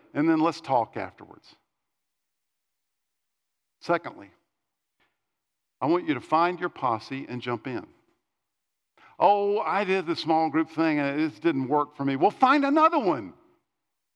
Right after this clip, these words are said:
And don't just go and, and hope it works for you.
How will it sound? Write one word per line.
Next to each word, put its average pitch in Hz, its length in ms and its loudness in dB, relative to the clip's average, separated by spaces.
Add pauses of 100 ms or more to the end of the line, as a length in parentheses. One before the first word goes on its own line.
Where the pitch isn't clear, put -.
(840)
And 226 140 2
don't 285 240 4
just 277 240 0
go 254 400 4
and, 220 260 -4
and 208 180 0
hope 170 280 4
it 226 160 -4
works 254 240 2
for 247 160 -2
you. 233 560 2